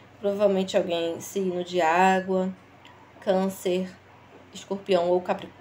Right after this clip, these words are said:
ou Capricórnio, não, é Peixes.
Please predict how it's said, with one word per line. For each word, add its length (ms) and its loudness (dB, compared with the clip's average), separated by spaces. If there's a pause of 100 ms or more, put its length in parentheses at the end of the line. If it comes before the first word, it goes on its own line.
(140)
ou 720 0 (600)
Capricórnio, 680 -2
não, 480 -4
é 320 -2 (120)
Peixes. 760 2